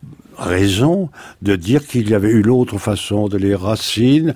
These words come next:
que dans cette université extraordinairement figée et pétrifiée qui va voler en éclats, euh, quelques années après, euh, dans les événements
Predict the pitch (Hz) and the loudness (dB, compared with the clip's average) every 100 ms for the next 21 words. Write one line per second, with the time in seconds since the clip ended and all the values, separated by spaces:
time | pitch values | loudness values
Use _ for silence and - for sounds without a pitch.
0 | - - - - 123 123 104 95 110 - | -6 -12 -14 -2 0 2 0 -2 -4 -4
1 | 107 101 101 95 - 101 - 113 113 113 | -6 -4 -4 -4 -6 -8 -6 -4 -2 -2
2 | 104 - - 92 101 98 104 95 101 95 | -4 -6 -4 -2 -2 -4 -4 -4 -6 -6
3 | 98 95 - 107 104 98 101 139 156 143 | -8 -10 -8 -6 -4 -4 0 0 2 0
4 | - 156 - 90 - - 135 135 - - | -2 -6 -6 -10 -8 -2 0 0 -4 -12
5 | - 82 78 71 78 85 87 80 78 82 | -8 -4 -4 -4 -4 -2 -2 -4 -6 -8
6 | - 90 82 76 - - - 85 78 76 | -6 -4 -4 -6 -14 -16 -10 -8 -8 -8
7 | 73 - 92 - 80 - 76 71 73 76 | -10 -6 -8 -8 -12 -10 -10 -10 -12 -12
8 | - - 151 175 165 135 - - - - | -10 -2 0 0 0 -4 -6 -16 -16 -14
9 | - 76 76 69 73 - - - 80 73 | -12 -8 -8 -10 -12 -16 -20 -20 -14 -10
10 | 71 - - 71 76 71 69 76 80 73 | -8 -6 -6 -4 -6 -8 -8 -4 -4 -6